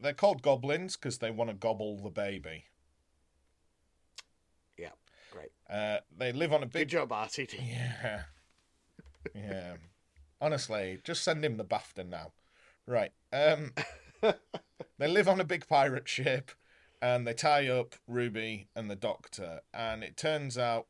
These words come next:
Speaker 2: Yeah.
Speaker 1: that things like chance, coincidence, and luck are tasty to goblins. So that's why they want this baby.
Speaker 2: Yeah.
Speaker 1: It's coincidence it was abandoned the same day as Ruby. Um,
Speaker 2: Sure. I mean,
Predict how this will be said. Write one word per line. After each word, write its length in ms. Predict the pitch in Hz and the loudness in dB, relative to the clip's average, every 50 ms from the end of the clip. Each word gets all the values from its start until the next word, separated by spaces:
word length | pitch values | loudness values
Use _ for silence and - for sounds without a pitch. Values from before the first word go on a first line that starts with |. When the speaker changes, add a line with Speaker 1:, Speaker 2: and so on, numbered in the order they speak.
| _ _ _ _ _ _ _ _ - | _ _ _ _ _ _ _ _ -8
Speaker 2:
Yeah. 80 | 101 104 | -2 0
Speaker 1:
that 280 | 110 110 107 90 - | 0 0 0 -2 -6
things 360 | - - 139 139 135 127 120 | -6 -4 -4 -2 -2 -4 -4
like 240 | 117 113 107 - - | -2 -2 -2 -2 -4
chance, 520 | - - - 139 131 131 131 123 117 - - | -6 -4 -2 0 -2 -2 -4 -6 -6 -8 -8
coincidence, 800 | - - 120 113 120 120 - - - 123 107 113 110 - - - | -6 -6 -6 -6 -6 -8 -8 -8 -8 -8 -8 -8 -10 -10 -10 -10
and 200 | 101 107 104 104 | -10 -10 -8 -8
luck 400 | 113 120 131 131 123 123 - - _ _ _ _ _ _ _ | -4 -2 -2 -2 -4 -6 -16 -20 _ _ _ _ _ _ _
are 180 | 104 104 104 | -6 -6 -6
tasty 640 | - - - - 117 120 127 123 - - - 110 98 | -6 -6 -6 -4 -4 -2 -2 -4 -6 -6 -6 -8 -8
to 120 | 98 - 95 | -8 -10 -14
goblins. 680 | 87 - 104 107 107 104 101 98 92 85 85 87 82 - | -8 -6 -6 -6 -6 -6 -8 -8 -8 -10 -12 -14 -12 -12
So 160 | - - 101 | -10 -10 -6
that's 240 | 98 110 - - - | -6 -6 -6 -4 -4
why 100 | 117 113 | -4 -4
they 80 | 107 | -4
want 160 | 104 113 - | -6 -10 -10
this 140 | - 107 107 | -12 -14 -14
baby. 420 | - _ - 104 104 110 113 113 104 | -12 _ -4 -4 -4 -2 -4 -6 -6
Speaker 2:
Yeah. 200 | 104 95 90 87 98 | -8 -8 -8 -10 -10
Speaker 1:
It's 140 | - - - | -10 -10 -10
coincidence 920 | - - 117 113 120 131 127 - - 127 135 123 117 110 104 - - - | -6 -6 -4 -2 -2 -4 -4 -6 -6 -8 -6 -6 -6 -8 -8 -10 -10 -12
it 100 | - - | -10 -12
was 120 | 104 101 | -12 -12
abandoned 500 | 104 95 110 110 113 113 107 107 104 98 | -10 -8 -6 -6 -6 -6 -8 -12 -10 -10
the 60 | 95 | -12
same 400 | 95 - - 104 104 107 104 101 | -12 -10 -8 -8 -8 -8 -8 -8
day 300 | 92 101 104 107 104 101 | -8 -6 -4 -4 -4 -6
as 160 | 101 95 87 | -8 -10 -12
Ruby. 500 | 87 92 98 98 92 78 78 80 82 80 _ _ _ _ _ _ _ _ _ _ _ _ _ _ _ _ _ _ _ - | -12 -12 -10 -10 -10 -10 -10 -12 -12 -14 _ _ _ _ _ _ _ _ _ _ _ _ _ _ _ _ _ _ _ -2
Um, 380 | 110 113 117 117 117 117 117 | 2 2 4 4 4 2 0
Speaker 2:
Sure. 400 | 110 - - 107 101 95 95 92 - - - - - - _ _ | -2 -6 -8 -6 -6 -6 -6 -8 -12 -18 -20 -20 -20 -20 _ _
I 140 | 120 131 143 | 2 4 4
mean, 260 | 143 147 147 151 147 | 6 4 4 2 -2